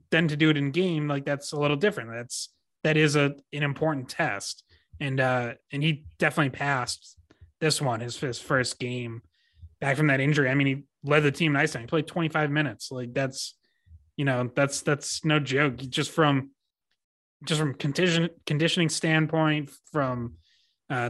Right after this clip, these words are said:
the plays he was making, how confident he looked out there. Um,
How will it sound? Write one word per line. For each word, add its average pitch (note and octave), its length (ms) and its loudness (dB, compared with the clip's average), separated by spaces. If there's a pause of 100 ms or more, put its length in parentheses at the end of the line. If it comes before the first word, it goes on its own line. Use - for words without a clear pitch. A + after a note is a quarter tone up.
the B2 80 -4
plays D#3+ 300 4
he D#3+ 80 4
was C#3+ 100 2
making, D3 380 4
how C3+ 180 0
confident C#3+ 540 -2
he C#3+ 80 0
looked C#3+ 240 -2
out C3+ 180 -2
there. C3 400 -2 (440)
Um, A#2+ 580 -6